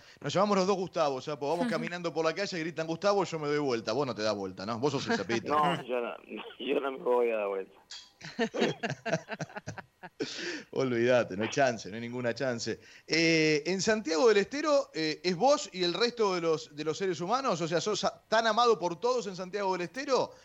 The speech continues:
Speaker 1: ¿O el hincha de otro equipo te putea un poco?
Speaker 3: No, mira, ayer fui a, fui a comprar un, un celular a un lugar, se armó un revuelo ahí, y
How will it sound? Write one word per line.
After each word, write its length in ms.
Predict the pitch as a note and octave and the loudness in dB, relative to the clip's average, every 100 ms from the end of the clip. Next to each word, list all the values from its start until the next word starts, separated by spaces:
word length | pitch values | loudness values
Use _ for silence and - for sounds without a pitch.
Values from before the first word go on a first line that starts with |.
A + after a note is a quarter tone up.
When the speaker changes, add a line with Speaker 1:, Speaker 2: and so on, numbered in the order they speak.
| - | -4
Speaker 1:
¿O 100 | D#3 | -2
el 80 | G3+ | 0
hincha 220 | G#3 F#3+ | 0 2
de 60 | |
otro 140 | F#3 E3+ | 2 0
equipo 540 | E3 G3 G3+ G#3 - _ _ _ _ _ _ _ _ _ | -2 2 4 4 2 _ _ _ _ _ _ _ _ _
te 120 | - | -6
putea 260 | C3 D3 E3 | -4 0 0
un 60 | D3 | 2
poco? 440 | C3 - G#2 - _ _ _ - _ _ _ _ _ | 0 0 -4 -6 _ _ _ -20 _ _ _ _ _
Speaker 3:
No, 460 | - G3 G#3 F#3+ D#3+ | -4 0 2 2 0
mira, 300 | D3+ D3 C#3 | 0 0 0
ayer 220 | C3 C3+ | 0 -2
fui 160 | A#2+ C3 | -4 -6
a, 160 | A#2+ G2+ _ _ _ | -6 -10 _ _ _
fui 100 | - | -8
a 40 | A2+ | -6
comprar 340 | - A#2 A#2+ | -4 -2 0
un, 500 | B2 C3+ A#2+ G#2+ G2+ _ _ _ _ _ _ - | -2 -6 -14 -16 -16 _ _ _ _ _ _ -20
un 180 | A2+ A2+ | -18 -10
celular 480 | G#2 G#2 A#2 D3 C#3 | -8 -4 0 2 2
a 160 | A#2 | -2
un 140 | B2 B2 | -6 -8
lugar, 380 | B2 B2 C3 A#2 _ | 0 2 2 -2 _
se 60 | - | -10
armó 180 | G2+ A2+ | -8 -8
un 80 | A2 | -6
revuelo 380 | G2+ A2 A#2+ | -2 0 2
ahí, 420 | A2+ B2 C3+ A#2+ G#2 _ _ _ _ _ - | 0 -2 -6 -10 -14 _ _ _ _ _ -16
y 260 | G#3+ A2+ | -14 -14